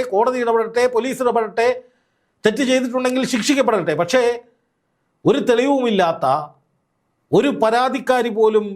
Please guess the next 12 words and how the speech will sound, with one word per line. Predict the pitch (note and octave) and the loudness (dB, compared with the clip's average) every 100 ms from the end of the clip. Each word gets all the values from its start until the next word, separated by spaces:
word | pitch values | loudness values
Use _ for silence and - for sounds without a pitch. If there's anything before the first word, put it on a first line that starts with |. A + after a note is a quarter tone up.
| F#3 _ _ | -14 _ _
പോലീസിനെയോ | F#3+ A#3+ B3+ A#3 A#3 A3 G#3+ F#3+ - | 0 0 -2 -2 0 2 0 -4 -4
കോടതിയെയോ | F#3+ A#3 A#3 A3+ G#3 G3+ F#3+ | -2 0 0 0 2 2 -2
സർക്കാരിനെയോ | F#3+ F#3+ B3 A3 G#3+ F#3+ | -2 0 -2 -2 -4 -2
സമീപിക്കാത്ത | F3+ G3 G3+ E3 G3 F3 E3+ E3+ | -2 -2 -4 0 0 0 0 0
ഒരു | D#3+ | -2
വിഷയത്തിൽ | D#3+ G#3+ G3 C#3+ B2+ A2 _ _ _ _ C#3+ | 0 0 0 -4 -10 -12 _ _ _ _ -2
മാധ്യമങ്ങൾ | F3+ G#3+ A#3+ A3 G3+ | 0 0 0 0 0
എന്തിനാണ് | A3+ C4 B3+ A3 G3 | 0 0 0 0 -2
ഇങ്ങനെ | G3 F#3+ | -2 -2
ചർച്ച | F#3 - B3 A#3 | -2 -2 -2 0
ചെയ്ത് | G#3 F#3+ E3+ - - _ _ - | 2 2 0 -4 -16 _ _ -6
പ്രധാനപ്പെട്ട | F3 G3 C4 C4+ A#3 | 0 2 0 -2 -2